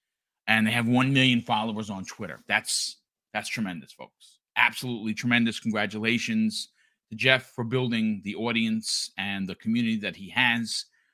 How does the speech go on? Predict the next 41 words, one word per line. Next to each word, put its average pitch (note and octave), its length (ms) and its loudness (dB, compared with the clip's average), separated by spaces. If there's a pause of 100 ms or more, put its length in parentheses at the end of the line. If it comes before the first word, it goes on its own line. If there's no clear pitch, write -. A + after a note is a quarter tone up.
(180)
Uh, F#2+ 240 -2
congratulations A#2 880 -2
for A#2 220 -8
the A2 60 -4
Game A#2 240 0
Awards A2 300 -2
being B2+ 160 0
one B2+ 140 0
of A2+ 80 -2
my B2 120 2
favorite A#2 320 -2
shows A2+ 280 -4
of G2 80 -8
the G2 80 -4
year. C#2+ 280 -8
I E2+ 180 -2
love A2+ 260 0
it G#2 60 2
every A2 220 0
year. A#2 420 2 (380)
Not F3 220 2
so E3 60 0
much D3 220 -2
this C#3+ 260 -2
year, G#2+ 320 2
but G#2 260 -2 (140)
it's, - 320 -8
it's A2+ 160 -10
fine. D#2+ 320 -8
It F#2+ 120 -8
was, A2 200 -6
to - 80 -6
me, A#2+ 140 2
it A2 40 2
was G#2 140 -4
like G2 80 -4
a F#2+ 40 -8
seven G#2 300 -2
out F#2 140 -4
of - 80 -14
ten. A2 420 2